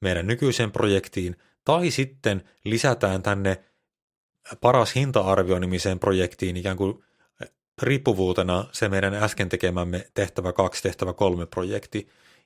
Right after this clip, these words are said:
Ja mä voisin nyt näyttää, miten tää def-, äh, referenssi tänne lisätään.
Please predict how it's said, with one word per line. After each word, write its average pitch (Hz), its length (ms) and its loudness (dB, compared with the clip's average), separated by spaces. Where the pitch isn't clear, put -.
Ja 95 260 2
mä 110 100 -6
voisin 120 320 2
nyt 104 160 -4
näyttää, 104 340 2
miten 95 260 -2
tää 95 140 2
def-, - 360 0
äh, 98 120 -2
referenssi 98 580 0
tänne 87 280 -4
lisätään. 92 560 -4